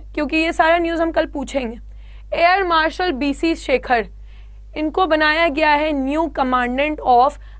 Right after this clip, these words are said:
आईएएफ़ए। तो ये एयरफोर्स के न्यू कमांडेंट बने हैं एयर मार्शल बी चंद्रशेखर, recipient of अति विशिष्ट सेवा मेडल, ठीक है, अति विशिष्ट सेवा मेडल जो है, इनको ये बन गए हैं क्या, न्यू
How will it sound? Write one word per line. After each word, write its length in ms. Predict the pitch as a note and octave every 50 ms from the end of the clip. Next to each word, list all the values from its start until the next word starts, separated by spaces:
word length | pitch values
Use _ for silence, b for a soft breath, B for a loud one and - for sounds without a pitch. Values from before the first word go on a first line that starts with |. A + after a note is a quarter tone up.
| b -
आईएएफ़ए। 1600 | - C#4+ C#4+ C#4+ D#4 E4 D#4 F4 - - D4 C#4 C4+ C4+ C#4 - - - - - - A3 - - - - - - B3+ B3+ A3+ A3 - - - - b b b b b b b
तो 60 | D#4 D4+
ये 180 | C#4+ D#4 D#4+
एयरफोर्स 640 | - - - C#4+ C#4+ D4+ D4+ - F4+ F4+ F#4 D#4 -
के 100 | F#4 D#4
न्यू 220 | D4 C#4+ D4 D#4+
कमांडेंट 500 | - D#4 C#4+ C4+ B3+ B3 C4 C#4 D4+ D4
बने 160 | C#4 C4 C4
हैं 240 | B3+ C4 C4+ - -
एयर 240 | - C4 C4+ C#4+ D4
मार्शल 480 | C#4+ C4+ B3+ B3 A#3+ - D#4 E4+ F4 F4 B B B B B B A#3
बी 240 | G#3+ A#3+ D4 E4
चंद्रशेखर, 840 | E4+ - - C#4+ C4+ C4+ C4 C4+ C4 - C4 C#4 B3 - C#4+ D#4 E4+ - b b b b b b b b b b
recipient 560 | B3 C#4 D4 C#4+ - F#4 - F4+ D#4+ D#4 D#4+ D#4+
of 140 | D4+ D4 - - -
अति 360 | C#4 C#4 C4+ C4 - E4 D#4+
विशिष्ट 360 | C#4+ B3 D#4 E4 - - - D4+
सेवा 420 | - - - C4+ B3 B3+ C4+ C#4
मेडल, 360 | C4 A#3+ A#3 B3 C#4+ B3+ A3+ A3+ - b b b b b b
ठीक 120 | D4 C#4
है, 180 | E4 C#4+ A3+ A3 - - - -
अति 240 | C#4 C4+ D#4+ E4 D#4
विशिष्ट 280 | D4+ E4+ E4 - -
सेवा 480 | D#4+ D4+ - - - C#4+ B3 A#3+ B3+ C4
मेडल 300 | B3+ A#3+ A3+ B3 C4+ D4
जो 140 | A#3+ B3+ B3
है, 280 | B3 B3 A#3+ C#4+ - b b b b b b b - -
इनको 320 | B3+ C4 C#4+ C#4+ - E4
ये 200 | D#4 C#4+ D#4 D#4+
बन 300 | C#4 C#4 D4 D4 D4+ D4
गए 160 | C4+ C#4+ C#4+ D4
हैं 160 | D4 D4 C4
क्या, 260 | - C#4 C#4 D#4+ F4+ - - - - -
न्यू 240 | C#4 D4 D#4 D#4+